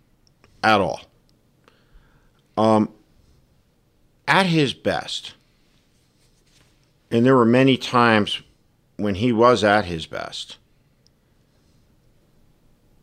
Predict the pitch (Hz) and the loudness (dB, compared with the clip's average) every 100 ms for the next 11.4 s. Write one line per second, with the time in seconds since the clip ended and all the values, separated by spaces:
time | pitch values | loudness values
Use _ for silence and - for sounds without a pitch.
0 | _ _ _ _ _ _ - 110 131 131 | _ _ _ _ _ _ -20 -10 -4 -2
1 | 127 - - 127 143 175 202 - - 127 | -2 -6 -8 -2 2 4 4 2 -2 -8
2 | 107 110 131 135 131 120 117 107 - _ | -4 -2 0 0 -2 -2 0 -2 -6 _
3 | _ _ - 95 110 101 85 110 139 - | _ _ -20 -12 -8 -6 -2 2 2 0
4 | 123 123 117 117 - - _ - 85 85 | -4 0 0 0 -4 -16 _ -14 -12 -12
5 | - - - 127 123 120 113 104 - 95 | -14 -14 0 2 4 4 2 -2 -10 -12
6 | 90 - 110 113 - 107 - 104 101 98 | -10 -2 0 0 -2 -6 -4 -6 -4 -4
7 | - - 98 87 - 107 107 - 95 - | -8 -10 -10 -8 -4 -2 -2 -4 -12 -6
8 | 98 98 - 87 92 95 101 95 - 98 | -4 -4 -8 -10 -8 -6 -4 -6 -6 -8
9 | 85 78 87 82 69 - 58 57 55 55 | -8 -10 -10 -10 -10 -14 -16 -14 -16 -10
10 | 95 127 120 - - 101 - 92 87 78 | -2 0 0 -2 -4 -2 -4 -8 -10 -10
11 | 85 82 78 | -8 -8 -10